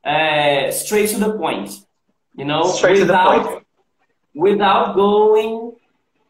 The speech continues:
Speaker 1: by the surroundings. No, it's, like, straight to the point.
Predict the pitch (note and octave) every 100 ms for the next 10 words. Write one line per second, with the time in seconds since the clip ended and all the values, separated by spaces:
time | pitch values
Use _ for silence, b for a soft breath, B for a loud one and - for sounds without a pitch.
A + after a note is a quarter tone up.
0 | _ C#3+ F3 F3+ F3+ F#3+ - G#3 F3 E3
1 | E3+ D#3 D3 C#3+ D#3+ C#3+ C#3+ - - D3+
2 | D3 - - - F#3+ F#3 - G3 - -
3 | - -